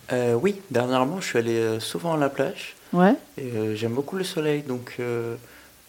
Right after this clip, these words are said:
Speaker 1: pour moi, mettre de la crème solaire, c'est une obligation, quoi. C'est la première chose que je fais quand j'arrive. Et
Speaker 2: D'accord.
Speaker 1: de une en une heure, je, j'en remets et je pense que c'est la méthode à suivre.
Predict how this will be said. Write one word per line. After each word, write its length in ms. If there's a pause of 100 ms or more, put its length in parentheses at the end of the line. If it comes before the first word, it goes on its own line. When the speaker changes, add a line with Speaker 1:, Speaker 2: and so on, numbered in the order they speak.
(200)
Speaker 1:
pour 120
moi, 140
mettre 340
de 60
la 120
crème 220
solaire, 380
c'est 640 (220)
une 120
obligation, 580
quoi. 220
C'est 320
la 80
première 300
chose 200
que 120
je 60
fais 140 (100)
quand 120
j'arrive. 200 (540)
Et 40
Speaker 2:
D'accord. 300
Speaker 1:
de 140
une 160
en 100
une 140
heure, 200
je, 260
j'en 180
remets 440
et 40
je 80
pense 260
que 400 (220)
c'est 140
la 60
méthode 300
à 60
suivre. 240